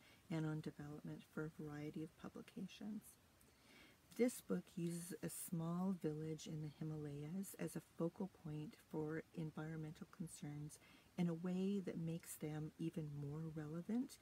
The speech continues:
and personal. Mingle first met the people of the village of Kumik in the Zanskar Valley of the Himalayan mountains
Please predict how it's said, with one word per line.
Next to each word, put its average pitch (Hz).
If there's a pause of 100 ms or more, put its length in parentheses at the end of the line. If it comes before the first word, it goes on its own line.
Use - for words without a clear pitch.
(360)
and 160 (140)
personal. 156 (1000)
Mingle 262 (140)
first 180 (100)
met 147
the -
people 156
of 147
the 156
village 160
of -
Kumik 160 (360)
in 156
the 156
Zanskar 160
Valley 147
of 156
the 147
Himalayan 156
mountains 151